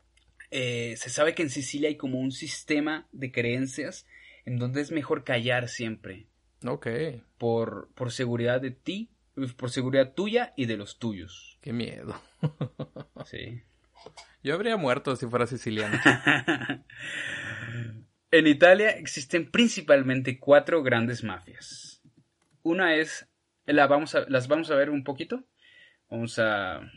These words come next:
Speaker 1: a viajar un poquito por ellas. Una es la Cosa Nostra, que es yo creo que la
Speaker 2: Cosa
Speaker 1: más
Speaker 2: Nostra,
Speaker 1: famosa.
Speaker 2: la más famosa, sí.
Speaker 1: Sí.
Speaker 2: Es como todo mundo,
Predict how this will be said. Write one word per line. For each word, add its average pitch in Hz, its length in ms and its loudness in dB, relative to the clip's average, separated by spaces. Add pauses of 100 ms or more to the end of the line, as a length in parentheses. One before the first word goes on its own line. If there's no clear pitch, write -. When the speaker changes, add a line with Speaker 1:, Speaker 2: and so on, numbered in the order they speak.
(880)
Speaker 1:
a 98 480 -8
viajar 117 300 -4
un 123 80 -6
poquito 117 680 -4 (600)
por 269 160 6
ellas. 208 480 -2
Una 139 260 2
es 135 80 0
la 135 160 2
Cosa 139 280 0
Nostra, 160 520 -2 (420)
que 110 100 -6
es 110 80 -8
yo 123 100 -4
creo 131 160 -4
que 156 80 2
la 117 80 2
Speaker 2:
Cosa 110 100 2
Speaker 1:
más 120 180 0
Speaker 2:
Nostra, 117 460 0
Speaker 1:
famosa. 113 380 -6
Speaker 2:
la 117 260 -6
más 120 200 -6
famosa, 120 460 -2
sí. 139 280 -6
Speaker 1:
Sí. 170 100 -10
Speaker 2:
Es - 160 -10
como 120 340 -4 (680)
todo 123 220 -2
mundo, 117 540 -4